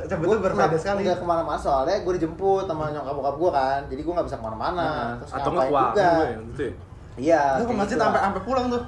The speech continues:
Speaker 2: Nggak dari paginya, ya.
Speaker 3: Enggak,
Speaker 1: Oh.
Speaker 3: ini terakhir kali.
Speaker 2: Pas jam-jam
Speaker 3: Jam
Speaker 2: akhir
Speaker 3: terakhir.
Speaker 2: gitu lah.
Speaker 1: Oh,
Speaker 2: Iya.
Speaker 1: kirain.
Speaker 3: Gua ketahuan aja.
Speaker 2: Terus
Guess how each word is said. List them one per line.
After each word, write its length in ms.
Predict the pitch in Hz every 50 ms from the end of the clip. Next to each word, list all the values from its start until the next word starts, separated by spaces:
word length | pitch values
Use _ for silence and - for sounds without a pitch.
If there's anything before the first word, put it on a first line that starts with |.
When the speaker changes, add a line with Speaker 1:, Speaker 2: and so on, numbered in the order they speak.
| - - - - - - - -
Speaker 2:
Nggak 160 | - 123 135
dari 180 | 135 131 143
paginya, 460 | - 139 143 165 175 180 196 175 151 131
ya. 160 | 123 123 131
Speaker 3:
Enggak, 300 | 143 147 156 151 151 156 - 123
Speaker 1:
Oh. 140 | - 170 170
Speaker 3:
ini 100 | 185 208 220 226
terakhir 400 | - - 175 165 - - 202 190 180
kali. 160 | 160 143 120
Speaker 2:
Pas 140 | 113 - -
jam-jam 240 | 151 151 147 151 160
Speaker 3:
Jam 80 | 156 151
Speaker 2:
akhir 140 | - - 127
Speaker 3:
terakhir. 160 | - 151 151
Speaker 2:
gitu 140 | 156 175 180
lah. 160 | 170 156 143
Speaker 1:
Oh, 320 | 135 139 135 131 131 120 117 127 127 123 135 156
Speaker 2:
Iya. 60 | 131
Speaker 1:
kirain. 400 | 131 131 - - - 107 - - -
Speaker 3:
Gua 120 | 101 -
ketahuan 420 | - - 165 156 151 151 156 170 156 143
aja. 180 | 127 120 117 - - -
Speaker 2:
Terus 80 | - -